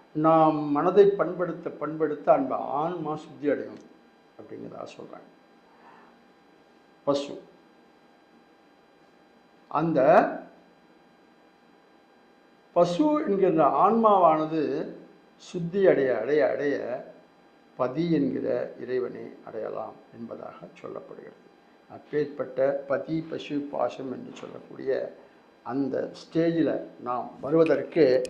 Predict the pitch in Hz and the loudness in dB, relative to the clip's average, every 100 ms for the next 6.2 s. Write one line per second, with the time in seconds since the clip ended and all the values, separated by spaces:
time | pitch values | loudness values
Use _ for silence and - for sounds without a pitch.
0 | - - - _ - 151 156 - 147 131 | -10 -20 -20 _ -2 2 2 2 0 2
1 | 160 208 - - _ _ _ _ _ _ | 0 -6 -16 -20 _ _ _ _ _ _
2 | _ _ _ - 220 202 220 220 214 202 | _ _ _ 8 12 12 12 12 12 8
3 | 196 175 160 151 123 - 143 170 196 190 | 10 10 10 6 4 0 4 6 8 10
4 | 190 170 156 160 147 - 151 170 170 170 | 8 6 4 2 0 -4 -2 0 0 -2
5 | 147 156 160 147 143 139 123 113 117 123 | -2 -2 -4 -6 -2 -2 -4 -10 -8 -4
6 | 135 | -4